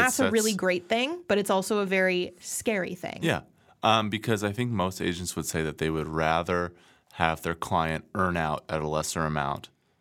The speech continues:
Speaker 1: than fail to earn out at a higher amount, even if it means getting a little bit more money, because,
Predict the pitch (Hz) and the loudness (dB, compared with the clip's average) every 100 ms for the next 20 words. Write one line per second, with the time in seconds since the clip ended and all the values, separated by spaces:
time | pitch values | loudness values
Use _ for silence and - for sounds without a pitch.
0 | _ - 87 80 78 - 90 85 85 82 | _ -12 -2 0 0 0 2 2 0 -2
1 | 82 76 69 76 80 95 107 87 78 73 | 0 0 0 -2 4 4 4 0 0 -2
2 | 73 107 110 101 - 85 87 85 82 - | 2 2 2 0 -2 -2 0 0 -2 -4
3 | - - - _ - 95 92 85 78 78 | -8 -18 -20 _ 0 2 2 0 -2 -2
4 | 78 78 87 135 147 104 98 95 101 90 | 0 0 2 2 2 -2 -4 -4 0 0
5 | 85 82 | 0 -4